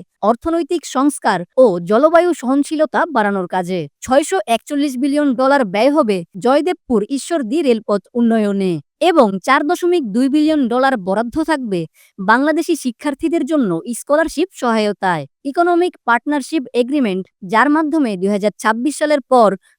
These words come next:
বাংলাদেশের জন্য এলডিসি সুবিধা বন্ধ হলেও কিছু বাণিজ্যিক সুবিধা অব্যাহত রাখার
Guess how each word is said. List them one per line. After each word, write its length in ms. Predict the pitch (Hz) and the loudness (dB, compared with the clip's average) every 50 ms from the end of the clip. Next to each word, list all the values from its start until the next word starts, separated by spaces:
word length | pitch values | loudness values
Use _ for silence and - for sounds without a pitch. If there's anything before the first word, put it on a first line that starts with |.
| - | -8
বাংলাদেশের 640 | 196 185 214 233 269 285 285 285 302 - 330 311 262 | -2 -2 0 0 0 0 0 0 -2 -2 -4 -6 -2
জন্য 260 | 226 247 254 247 240 202 170 165 170 - - | 0 2 2 2 2 2 0 -2 -4 -2 -2
এলডিসি 460 | 233 254 285 311 294 339 - - 302 | 0 0 0 0 0 -2 -2 -4 -6
সুবিধা 400 | - - 247 226 269 240 208 190 170 | -6 -4 -2 -2 0 0 0 0 -2
বন্ধ 300 | 160 160 185 214 240 262 311 | -2 -2 -2 0 0 2 0
হলেও 340 | 294 311 311 262 208 185 165 208 - _ _ _ _ _ - | 0 0 2 2 2 2 0 -4 -8 _ _ _ _ _ -6
কিছু 180 | 339 - - 240 190 | -4 0 2 2 4
বাণিজ্যিক 420 | 175 196 214 269 262 240 320 294 | 4 4 2 2 0 0 -2 -4
সুবিধা 380 | - - 311 262 302 277 208 170 160 170 | -4 -4 -4 -2 -2 0 0 0 0 -2
অব্যাহত 420 | - 196 208 226 254 302 339 - - | -2 -4 -4 -2 -2 -2 -2 0 0
রাখার 380 | 339 330 302 269 - 208 254 | 0 0 0 0 0 -2 -4